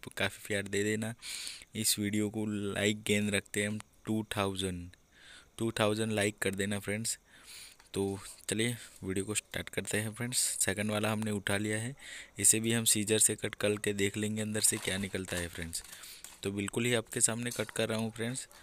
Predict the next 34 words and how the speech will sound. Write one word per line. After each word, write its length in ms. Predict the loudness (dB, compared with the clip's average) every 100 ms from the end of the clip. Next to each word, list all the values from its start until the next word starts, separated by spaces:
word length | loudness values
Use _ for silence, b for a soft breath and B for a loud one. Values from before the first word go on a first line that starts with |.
| B B B B B -20 -18 -16 -8 -2
ये 200 | 0 0
एटीएम 600 | -2 0 2 2 2 -2 -6 B B -4
मशीन 380 | 2 2 4 2
है 120 | 0
फ्रेंड्स, 520 | 2 4 6 6 4 -6
अंदर 200 | 0 6
से 140 | 8
कुछ 220 | 6 0 2
भी 100 | 2
निकल 280 | 2 0
सकता 300 | 0 -2 0
है, 100 | -2
पैसे 300 | 0 2 2
भी 100 | 2
निकल 260 | -2 -2 0
सकते 340 | 0 0 -2
हैं, 160 | -2 -6 -12 B B -4
खिलौने 340 | 0 2 2
भी 120 | 2 2
निकल 260 | 2 4
सकते 320 | 4 2 0
हैं 120 | 2 2
बच्चों 280 | 0 -2
के 100 | 0
लिए। 220 | -2 0 -2
मोटू 360 | -2 -2 -2
पतलू 400 | -2 -2 -2 -4 -8 B B B B
चिपका 340 | -4 -4 0 2
हुआ 260 | 2 2
है 100 | 2
ऊपर, 340 | 2 0 -2 -2 -2
ये 160 | 0
देखिए 300 | 2 2 0
फ्रेंड्स, 540 | 0 -2 0 0 -2